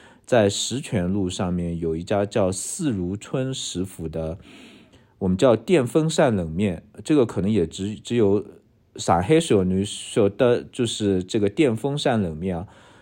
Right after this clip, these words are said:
因为小时候外婆和妈妈都是那么做冷面的，拿电风扇把刚刚就是水里煮出来这面条在电风扇前面就吹吹吹，然后就是把它吹成那个一碗冷面呢。这个冷面主要就它不会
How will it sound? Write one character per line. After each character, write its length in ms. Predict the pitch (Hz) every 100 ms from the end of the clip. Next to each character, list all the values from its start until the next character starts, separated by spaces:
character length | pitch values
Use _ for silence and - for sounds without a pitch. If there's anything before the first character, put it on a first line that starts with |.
| _
因 80 | 147
为 80 | 151
小 160 | 110
时 140 | 92 127
候 180 | 147 123
外 160 | 139 120
婆 220 | - 101
和 140 | 107
妈 180 | 101 113
妈 140 | 117
都 140 | 101 120
是 140 | 117
那 60 | 107
么 80 | 95
做 200 | 107 98
冷 160 | 85
面 180 | 87 98
的， 120 | 87
拿 140 | 87 101
电 220 | 139 117
风 220 | 120 127
扇 320 | 123 117 90 - - - _
把 160 | - 95
刚 220 | 95 139
刚 360 | 135 135 135 98
就 120 | 123
是 320 | 117 113 101 101 -
水 260 | - - 101
里 140 | 127
煮 160 | 123 92
出 120 | 85
来 120 | 120 113
这 100 | 123
面 220 | 123 101
条 240 | - 87
在 140 | 95 113
电 200 | 131 110
风 140 | 123
扇 180 | 127 104
前 160 | -
面 160 | 95 107
就 140 | 110
吹 240 | 104 - 120
吹 160 | 127
吹， 320 | 110 - 117 -
然 240 | 90 92 104
后 100 | 113
就 160 | 107
是 300 | 107 - 98 92 - - - -
把 140 | - 98
它 340 | 127 120 120 69 -
吹 200 | - 143
成 280 | - 107 98
那 100 | 113
个 480 | 104 95 92 90 - - _ -
一 80 |
碗 300 | 123 95 95
冷 160 | 110 85
面 220 | 101 127
呢。 100 | 110
这 120 | 107
个 60 | 156
冷 200 | 120 90
面 240 | 117 131
主 220 | 120 98 92
要 160 | 131
就 120 | 143
它 120 | 156 170
不 120 | 180
会 360 | 190 156 -